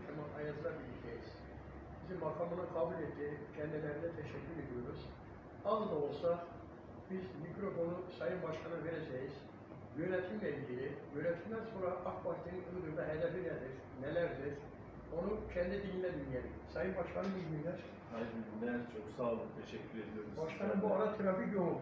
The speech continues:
Speaker 1: biliyoruz
Speaker 2: Evet,
Speaker 1: bunu.
Speaker 2: evet.
Speaker 1: Ee, yönetim, e, galiba sayılı günler desek o yeri mi?
Speaker 2: Yeridir.
Speaker 1: Biz bu konuda,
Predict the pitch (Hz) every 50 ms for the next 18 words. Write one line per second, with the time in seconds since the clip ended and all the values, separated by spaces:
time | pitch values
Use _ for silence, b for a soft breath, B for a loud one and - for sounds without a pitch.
0 | - - 160 160 190 180 131 117 110 - - 135 135 170 190 190 - - - -
1 | 214 - - - - - - 170 165 165 165 160 156 156 151 151 156 156 156 156
2 | 160 156 - - - - - - - - 151 151 156 165 170 170 165 - - 185
3 | 175 170 156 151 127 120 127 127 127 123 123 123 123 120 120 123 - - - -
4 | - - - - - - 214 - 156 - - 170 - - - 175 185 180 180 175
5 | 170 175 180 180 180 - - - - - - 170 147 - - 185 - - - -
6 | - - - - 165 165 - 180 170 190 202 - - - - - - - - -
7 | - 120 120 120 120 120 117 110 92 - - - - - - - 240 226 202 196
8 | - - 214 214 190 180 175 185 196 208 214 -